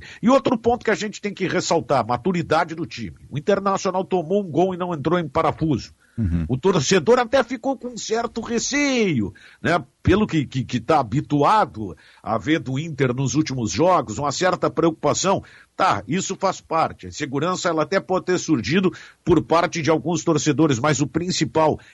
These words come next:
Speaker 1: ela não aconteceu dentro de campo. E a prova da maturidade do Inter é aquela sucessão de escanteios ali no final do
Speaker 2: Sim.
Speaker 1: jogo.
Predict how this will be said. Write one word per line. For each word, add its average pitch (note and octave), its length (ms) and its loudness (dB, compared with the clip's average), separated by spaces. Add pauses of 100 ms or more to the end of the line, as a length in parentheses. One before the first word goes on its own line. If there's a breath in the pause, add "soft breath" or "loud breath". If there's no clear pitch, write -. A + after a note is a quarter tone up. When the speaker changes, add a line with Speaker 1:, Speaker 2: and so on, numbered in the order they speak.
Speaker 1:
ela D3 260 0
não F3 320 -4
aconteceu D#3 600 -4
dentro D3 320 -4
de D3 180 -2
campo. C#3 340 0 (220 loud breath)
E A2 80 2
a C3 60 2
prova F3 360 2
da D3 140 0
maturidade C3 640 -2
do A#2+ 100 -6
Inter D#3+ 220 -2
é - 20 2
aquela D#3+ 260 -2
sucessão D#3 540 -2
de C#3+ 60 -10
escanteios D3 680 0
ali B2 260 2 (200)
no B2 80 0
final C3 220 2
do C#3 40 0
Speaker 2:
Sim. C3+ 140 6
Speaker 1:
jogo. C#3+ 260 4